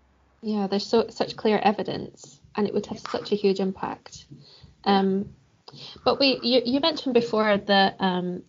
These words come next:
the campaign has, has moved online this year, and it's been such a tough year with the covid nineteen pandemic. It's impacted our lives in so many ways. If, if salt reduction has been quite successful, why do you think it's, um, that raising awareness about salt is still important,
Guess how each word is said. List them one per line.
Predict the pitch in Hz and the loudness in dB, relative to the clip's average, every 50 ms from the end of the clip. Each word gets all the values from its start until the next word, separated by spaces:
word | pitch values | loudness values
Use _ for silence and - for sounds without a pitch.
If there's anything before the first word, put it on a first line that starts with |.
| - | -6
the | - 208 | -6 -6
campaign | - - 208 196 196 - 202 190 185 | -2 0 0 0 0 0 0 2 2
has, | 190 185 185 175 - - | 2 2 0 -2 -2 -4
has | - 202 202 | -4 0 4
moved | 202 196 196 190 190 | 4 4 4 4 2
online | 185 180 180 180 180 185 180 180 | 0 0 0 0 0 0 0 0
this | 180 175 - - | -2 -4 -2 0
year, | 190 185 | 0 2
and | 180 180 | 2 0
it's | - - | -2 2
been | - 208 208 | 2 2 4
such | 202 285 254 - - | 4 0 -2 -2 -8
a | - | -12
tough | - - - 226 214 - - | -10 -2 -2 -2 -2 0 0
year | 185 175 156 - - 185 - | 0 2 2 2 0 0 -2
with | - 202 - | -4 -4 -4
the | 208 | -2
covid | - 208 190 190 190 185 190 | 0 0 2 2 2 -2 0
nineteen | 185 185 185 185 - 190 190 | 0 -2 -2 -2 -4 -6 -4
pandemic. | - 196 180 175 175 185 185 180 - - - - - _ - - - - - - - | -2 -4 -4 2 2 2 2 2 0 -4 -6 -10 -20 _ -20 -20 -20 -20 -20 -14 -2
It's | - 202 - 220 | -2 0 2 2
impacted | 214 202 208 - - - 196 - | 2 4 4 4 4 2 -2 0
our | 190 185 | 0 2
lives | 180 180 190 190 - 196 | 2 0 -2 -2 -4 -8
in | 185 | -8
so | - - 202 | -4 -2 -2
many | 190 185 180 175 170 | 0 0 0 -2 0
ways. | 185 185 170 - - 196 - - - - - - - - - - _ _ - - | 0 0 0 0 -2 -4 -6 -10 -20 -20 -20 -20 -20 -20 -20 -20 _ _ 2 4
If, | 285 320 320 - - - - - - | 4 4 4 2 -6 -18 -12 0 2
if | 277 311 302 | 2 2 2
salt | - - 269 240 - | 2 4 4 4 4
reduction | - 214 208 - - - - - 202 196 | 4 2 0 0 -4 -4 -6 -4 -4 -4
has | - - 226 214 202 202 - - _ _ _ _ - | -2 0 0 0 0 0 -2 -8 _ _ _ _ 2
been | 240 240 226 202 190 190 | 4 4 4 4 2 0
quite | - - - - - - - | -2 0 0 0 0 -2 -8
successful, | - 160 - - - 160 - - - - - - - 202 208 - - - - - _ _ _ - _ - | -12 -12 -4 -2 -2 -2 -2 -4 -4 -2 -2 0 0 -2 -2 -4 -12 -20 -20 -20 _ _ _ -20 _ -6
why | - 214 220 240 247 277 285 | -4 0 4 4 4 4 4
do | 269 254 | 2 0
you | 240 240 | -2 -2
think | 240 233 202 208 208 - | -2 -4 -6 -6 -6 -10
it's, | - - - - - _ - | -12 -14 -18 -20 -18 _ -4
um, | 196 185 180 175 175 175 170 - - | -2 -2 -2 -2 -4 -4 -6 -8 -2
that | - 190 - | -2 -2 2
raising | - 202 202 202 208 196 | 6 4 6 6 4 2
awareness | 190 180 185 180 185 185 - - | 2 2 0 0 0 -2 -2 -4
about | 185 - 170 - - | -2 0 0 -2 -2
salt | - - 190 175 175 175 - 208 | -4 -2 0 0 0 0 0 -4
is | 196 - | -6 -6
still | - - 226 214 190 | 0 2 4 4 6
important, | 185 180 - 156 143 139 - - 139 127 - - | 4 2 0 -4 -6 -6 -4 -6 -6 -6 -6 -10